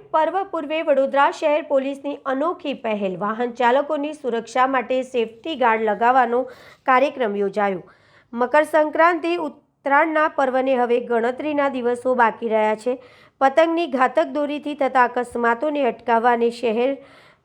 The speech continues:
અને તહેવાર આનંદમાં જ ઉજવાય તે માટે વડોદરા શહેર પોલીસ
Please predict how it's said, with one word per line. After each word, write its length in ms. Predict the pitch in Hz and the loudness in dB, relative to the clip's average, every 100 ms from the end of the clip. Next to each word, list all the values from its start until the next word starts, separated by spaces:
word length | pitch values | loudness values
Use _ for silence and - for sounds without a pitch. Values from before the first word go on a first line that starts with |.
| _ _ _ _ _ _ _ _ _ _ - | _ _ _ _ _ _ _ _ _ _ -2
અને 180 | 254 269 | 2 2
તહેવાર 460 | 269 269 262 302 330 | 4 4 6 4 4
આનંદમાં 680 | - 262 285 294 285 311 349 | 2 2 2 0 2 0 0
જ 80 | |
ઉજવાય 420 | 311 254 247 269 277 | -8 -6 2 4 4
તે 220 | 269 254 | 0 0
માટે 300 | 240 233 269 | 0 0 -2
વડોદરા 540 | 226 220 220 262 302 | 0 0 0 2 2
શહેર 340 | 302 285 254 254 | 2 0 0 -2
પોલીસ 380 | 254 233 240 | -2 -2 -2